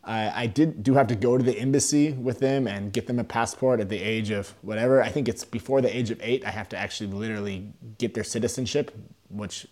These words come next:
belongs to them, but you have to still do it before the age of eight. And then they'll be, uh, citizens forever, and they'll have, uh, dual citizenship, so they'll be able to travel back and forth between, between the United States and Germany without any visas, which is kinda cool. So every time they,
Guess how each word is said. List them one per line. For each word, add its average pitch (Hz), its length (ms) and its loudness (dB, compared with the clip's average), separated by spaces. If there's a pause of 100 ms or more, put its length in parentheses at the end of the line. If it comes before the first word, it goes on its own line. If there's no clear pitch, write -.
(160)
belongs 101 440 -6
to 131 140 -2
them, 135 200 2
but 95 160 -4
you 104 80 -6
have 104 140 -6
to 95 100 -14
still - 260 -4
do 110 160 -2
it 92 60 -4
before 101 240 -8
the 95 60 -6
age 95 140 -6
of 95 100 -8
eight. 110 200 -6 (1300)
And 131 100 0
then 160 80 4
they'll 185 100 6
be, 151 300 10
uh, 139 160 10
citizens 147 420 -2
forever, 135 460 2 (300)
and 104 280 -4
they'll 104 120 -4
have, 107 400 -6
uh, 107 80 -4
dual 113 220 0
citizenship, - 580 -6
so 110 120 -6
they'll 110 120 -2
be 117 100 2
able 107 160 0
to 95 220 -6 (480)
travel 131 320 6
back 113 240 2
and 110 100 -4
forth 120 400 2
between, 104 300 -4
between 113 340 -6
the 104 80 -2
United 101 220 -4
States 104 200 -4
and 98 140 -6
Germany 101 560 -6
without 101 320 -6
any 92 220 -8
visas, - 480 -8 (100)
which - 200 -14
is - 180 -12
kinda 90 260 -12
cool. 101 220 -8
So - 100 -10
every 98 200 -8
time 98 220 -8
they, 92 200 -8